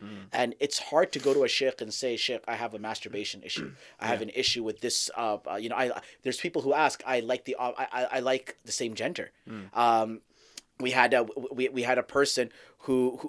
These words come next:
Speaker 2: who was, that was all that they, that were attracted to.
Speaker 1: Yeah.
Speaker 2: And they needed genuine help.
Speaker 1: Mm.
Speaker 2: And there were people who suffered, tr-, and they were, they were traumatized because they just didn't have anyone to talk to.
Speaker 1: Mm.
Speaker 2: So this, this Instagram platform, it,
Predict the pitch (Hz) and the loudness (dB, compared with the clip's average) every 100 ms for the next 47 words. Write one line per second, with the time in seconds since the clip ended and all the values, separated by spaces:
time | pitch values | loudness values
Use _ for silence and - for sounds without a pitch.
0 | - 139 127 120 - - _ _ _ 110 | -4 2 4 4 0 -2 _ _ _ -20
1 | 101 98 110 _ _ _ _ 143 _ 87 | -20 -20 _ _ _ _ _ -20 _ -20
2 | _ - 165 160 - 156 135 - 113 113 | _ 8 8 8 6 6 6 4 0 0
3 | 113 123 107 107 - 151 - - 110 - | -4 -4 -2 -2 -2 -2 -4 -6 -8 -8
4 | - - 110 143 151 208 262 156 - 156 | -16 -12 2 4 6 4 2 4 4 4
5 | 175 143 107 107 180 - _ - 117 120 | 4 2 0 0 0 -2 _ -16 -6 2
6 | 160 147 - 185 185 170 139 - 170 - | 6 6 4 -4 -2 -2 -2 2 0 2
7 | 165 156 - - - 127 127 131 127 123 | 0 0 -2 -10 -8 -4 -2 0 0 0
8 | 120 - 170 233 247 151 139 120 131 127 | 0 2 4 4 4 0 -2 -4 -8 -4
9 | 151 165 156 151 151 147 143 165 165 175 | -4 -6 -10 -6 -2 -2 -2 0 2 2
10 | 170 147 - 151 196 - 104 - 107 104 | 2 0 0 0 0 -2 -4 -4 -10 -6
11 | 98 175 160 - - 175 - - 156 143 | 10 10 10 4 2 2 2 -6 -6 -2
12 | 202 233 208 180 156 - 143 156 - 151 | 0 4 4 6 4 2 2 2 2 -2
13 | 131 - 131 - | -2 -6 -16 -20